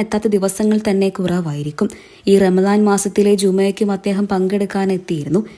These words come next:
എത്രയൊക്കെ തന്നെയും തടസ്സങ്ങൾ ഉണ്ടായാലും വിശ്രമം ആവശ്യമായാലും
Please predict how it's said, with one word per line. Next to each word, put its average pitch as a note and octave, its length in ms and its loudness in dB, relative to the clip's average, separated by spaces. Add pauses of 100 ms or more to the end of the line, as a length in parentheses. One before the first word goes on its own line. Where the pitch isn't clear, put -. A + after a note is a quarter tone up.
(280)
എത്രയൊക്കെ B3+ 580 6
തന്നെയും B3+ 480 2
തടസ്സങ്ങൾ A3 540 -2
ഉണ്ടായാലും G3+ 520 0
വിശ്രമം G3 440 -2
ആവശ്യമായാലും G3 920 -2